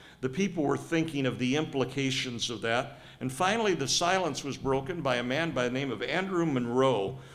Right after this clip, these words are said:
who arose and he said, "Mister Campbell,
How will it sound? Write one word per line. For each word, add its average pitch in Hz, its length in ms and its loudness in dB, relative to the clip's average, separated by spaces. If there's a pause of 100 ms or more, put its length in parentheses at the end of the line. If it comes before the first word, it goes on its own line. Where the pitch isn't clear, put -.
(140)
who 165 120 8
arose 160 540 8
and 143 80 0
he 143 80 2
said, 175 240 2
"Mister 180 380 2
Campbell, 190 640 6